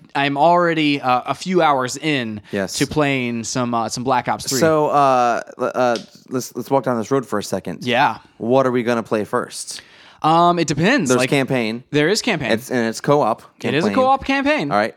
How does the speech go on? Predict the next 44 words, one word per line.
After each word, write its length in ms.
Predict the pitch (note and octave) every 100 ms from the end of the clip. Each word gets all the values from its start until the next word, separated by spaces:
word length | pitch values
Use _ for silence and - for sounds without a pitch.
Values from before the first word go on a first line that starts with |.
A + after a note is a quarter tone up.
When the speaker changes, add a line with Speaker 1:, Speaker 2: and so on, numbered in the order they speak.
| _
Speaker 1:
Four 120 | -
Speaker 2:
There's 100 | -
Speaker 1:
player. 180 | C#3 A#2+
Speaker 2:
also 120 | A#2+ -
multiplayer. 600 | C3 C#3+ C#3+ A2 G2 B2 - _ _
Speaker 1:
There's 200 | G#2 C3+
multiplayer. 680 | F#3 F3+ C3+ C3 B2 E3+ -
Speaker 2:
Um, 360 | A2 G#2+ G#2+
and 200 | A2 A#2
then 180 | A#2 A2+
there's 180 | G#2+ G#2
zombies. 500 | G#2+ A#2 F2+ D2+ - G#2+
Speaker 1:
There 140 | G#2
is 100 | A#2
zombies. 520 | B2+ C#3+ A#2+ G2+ -
Speaker 2:
What 160 | - G#2
are 40 |
we, 140 | G#2 G2+
what 140 | G2+
are 40 | G2+
we 60 |
doing 140 | G2+ F#2+
first, 240 | C3+ C3
Speaker 1:
So 80 | G3
Speaker 2:
John? 100 | F#3+
Speaker 1:
I 80 | F3+
think 160 | A3+
it 80 | B3
depends 320 | G#3 G3+ G3+
on 160 | F#3 E3
who 300 | D#3+ F#3 G3
is 120 | F#3+
online 800 | F3 D#3 C#3 C3 C3+ D#3+ F#3+ G#3+
and, 380 | - D#3 D3 C#3
Speaker 2:
Okay. 180 | C#3 C#3
Speaker 1:
uh, 300 | C3+ C3 C3
Speaker 2:
It's 80 | C3+
Speaker 1:
and 160 | C3+
Speaker 2:
gonna 100 | C#3
be 120 | C3
me, 420 | B2+ C#3+ F3 F#3 - _
you, 480 | C3 C3+ D3 D3 D3 - -
and 160 | A2+
Ike 460 | E2+ A2+ E2 -